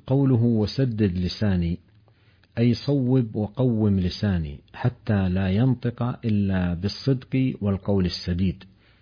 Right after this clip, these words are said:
كما قال الله تعالى: "يا أيها الذين آمنوا اتقوا الله وقولوا قولا سديدا". وقال عليه الصلاة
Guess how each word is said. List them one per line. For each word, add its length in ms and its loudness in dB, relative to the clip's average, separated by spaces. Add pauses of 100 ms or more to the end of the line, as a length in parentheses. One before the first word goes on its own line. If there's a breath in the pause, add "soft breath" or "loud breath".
(160 soft breath)
كما 240 2
قال 260 0
الله 400 0
تعالى: 580 -2 (140)
"يا 460 2
أيها 420 0
الذين 500 0
آمنوا 640 0
اتقوا 440 -10
الله 440 -2
وقولوا 720 -2
قولا 420 0
سديدا". 600 -2 (720 soft breath)
وقال 340 0
عليه 400 2
الصلاة 460 -2